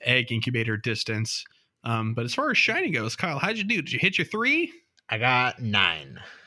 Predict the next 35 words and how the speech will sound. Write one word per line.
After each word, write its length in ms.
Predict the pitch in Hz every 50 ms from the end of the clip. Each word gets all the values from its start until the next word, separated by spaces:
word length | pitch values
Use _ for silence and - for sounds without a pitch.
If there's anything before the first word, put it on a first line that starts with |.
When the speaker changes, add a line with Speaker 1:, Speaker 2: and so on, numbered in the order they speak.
| - _ _ _
Speaker 1:
Nine. 460 | - 139 143 165 196 208 214 214 180
That's 320 | 143 139 120 98 92 92 90
three 140 | 87 85 -
Speaker 2:
So 80 | 80
Speaker 1:
times 380 | 80 170 190 214 226 233 202 180
over 280 | 214 254 269 240 202
what 180 | 180 175 170 -
you 60 | 185
thought 320 | 165 - 214 220 214 202 202
you 60 | 208
were, 180 | 214 214 214 202 - _ -
you're 140 | 208 202
gonna 180 | 202 220 208 208
get. 320 | 214 277 320 160 - - - - _ _ _
Speaker 2:
Yes. 520 | 98 90 85 78 67 - - - - - - _ _ _ _ _ _ _
So 580 | - - - 90 85 82 80 80 78 78 78 78 78
that, 300 | 104 110 123 127 117 -
that 140 | 151 147
turned 180 | - - 123 104
out 120 | 92 87
well. 260 | 80 78 76 76 - _ _ _ - -
Speaker 1:
How 100 | 123 127
many 220 | 131 127 127 120
did 100 | 117 -
you 80 | 127 123
evolve 380 | 120 120 120 113 117 113 117
to 80 | - 117
get 180 | 117 113 113
Blast 420 | 117 113 113 113 117 117 - - -
Burn? 360 | - 110 101 95 95 113 117 _ _ _ _ _ -
Speaker 2:
Uh, 520 | - 135 151 156 156 156 151 151 151 151 139 -
I 160 | 123 139 143
evolved 420 | 123 113 127 135 131 127 113 104
one 840 | 104 95 90 87 90 95 104 120 131 143 147 147 151 151 156 160 156 - -
shiny 800 | - - - - 101 98 110 117 127 147 156 165 180 185 175 -